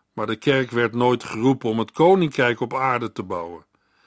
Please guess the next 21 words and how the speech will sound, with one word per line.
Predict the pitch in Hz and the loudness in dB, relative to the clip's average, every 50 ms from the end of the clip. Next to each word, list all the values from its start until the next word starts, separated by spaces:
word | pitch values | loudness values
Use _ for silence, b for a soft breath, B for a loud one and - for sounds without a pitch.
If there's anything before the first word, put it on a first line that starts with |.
| _ _ _ _ _ | _ _ _ _ _
De | - | 0
Heer | 120 131 135 127 | 2 2 2 2
Jezus | 127 127 131 139 139 127 - - 131 - | 2 4 4 4 4 4 2 -2 -4 -4
Christus | - - 214 214 - - 165 156 - - | 0 2 2 2 2 0 -2 -2 0 2
zelf | 220 214 208 190 156 - - - - - - | 4 4 4 4 2 2 -4 -14 -20 -20 -14
zal | - - - 156 147 | -4 0 2 4 4
het | 143 131 - | 4 2 2
koninkrijk | - 185 185 185 180 175 165 147 151 147 139 127 - | 2 4 4 4 4 2 0 -2 -2 -4 -4 -4 -8
vestigen | - - - 202 180 - - - 131 - 123 113 107 101 b b b b b b | -8 -6 -4 -2 -2 -4 -4 -6 -6 -6 -4 -4 -6 -8 b b b b b b
wanneer | - 143 147 156 160 165 165 160 143 | 0 2 4 4 4 4 4 4 2
hij | 127 123 117 117 | 2 0 0 0
naar | 139 151 139 127 | 0 -2 -2 -2
de | 135 135 | -2 -4
aarde | 104 101 101 107 113 127 127 | -4 -4 -6 -4 -6 -6 -8
terugkeert. | - 175 202 185 - - - - 104 95 92 - _ _ _ _ _ _ _ _ _ _ _ _ _ | 0 2 2 2 2 -2 -6 -8 -8 -8 -10 -16 _ _ _ _ _ _ _ _ _ _ _ _ _
De | - 101 | -16 -16
kerk, | - - - 190 185 143 113 110 - | -6 0 2 4 4 4 2 -2 -4
de | - 123 113 | -4 -6 -4
gemeente | - - 120 127 131 139 131 - 123 | -4 -2 0 0 0 0 0 -4 -6
van | - - 123 117 | -6 -6 -8 -8
Christus, | - - 190 190 - - - - 104 110 - - b | -4 -2 -2 -2 -2 -4 -8 -10 -10 -10 -10 -12 b